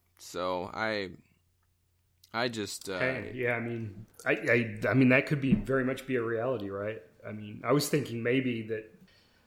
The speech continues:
Speaker 2: this is the kind of, I mean, it's bad attention, but maybe it's the kind of attention that would get Puerto Rico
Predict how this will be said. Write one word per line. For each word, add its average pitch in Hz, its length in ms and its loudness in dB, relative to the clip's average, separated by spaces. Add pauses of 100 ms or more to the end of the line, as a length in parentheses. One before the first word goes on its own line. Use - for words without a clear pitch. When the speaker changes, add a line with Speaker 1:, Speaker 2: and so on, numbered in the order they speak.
(140)
Speaker 2:
this 131 200 0
is 113 160 -2
the 113 60 -4
kind 120 280 -2
of, 120 60 -4
I 110 40 -4
mean, 117 140 -2
it's 107 100 -8
bad 110 260 2
attention, 110 580 -4
but 113 120 -2
maybe 113 240 -2
it's 117 120 -8
the 113 100 -8
kind 113 260 -2
of 107 60 -4
attention 107 440 -6
that 107 80 -6
would 98 280 -12
get 104 240 -8
Puerto 104 240 -6
Rico 110 500 -4